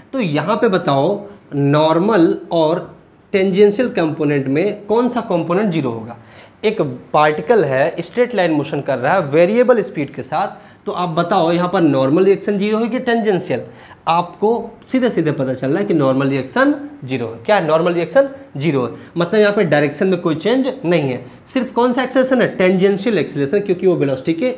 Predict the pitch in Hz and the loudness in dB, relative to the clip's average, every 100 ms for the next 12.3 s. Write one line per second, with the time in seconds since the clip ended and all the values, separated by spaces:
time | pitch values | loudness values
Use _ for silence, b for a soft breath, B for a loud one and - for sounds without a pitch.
0 | - 139 131 131 113 127 - 107 127 B | -6 -2 -2 -2 -4 -8 -10 -14 -16 B
1 | B B 175 165 185 160 147 170 180 254 | B B -6 -2 0 2 0 -2 -2 -2
2 | - 143 123 120 117 123 - B B B | -2 -2 -2 -4 -8 -14 -18 B B B
3 | - 190 247 - 226 254 254 208 214 214 | -4 0 0 0 2 2 2 2 2 2
4 | 233 233 208 240 233 240 233 - 175 156 | 0 -2 -4 -2 0 -2 -4 -2 0 2
5 | 139 - 160 208 - B B _ 147 135 | 0 -2 -4 -6 -10 B B _ -2 -2
6 | 131 117 113 120 - - - - - - | -4 -6 -8 -14 -18 -20 -20 -20 -20 -20
7 | - - 165 - - 233 160 - - 147 | 0 4 4 2 -6 -6 -6 -10 -14 -12
8 | 139 - - - 147 143 135 147 151 147 | -12 -14 -20 -20 -18 -16 -14 -14 -14 -14
9 | - - - - 190 190 175 170 - 175 | -18 -16 -16 -6 -4 -2 -4 0 0 0
10 | 180 151 135 135 127 175 208 208 - 165 | 0 0 0 0 0 0 -2 -4 -4 0
11 | 196 185 165 156 165 170 160 127 143 147 | 2 2 0 2 2 2 0 -4 -4 -4
12 | 123 123 | -2 -4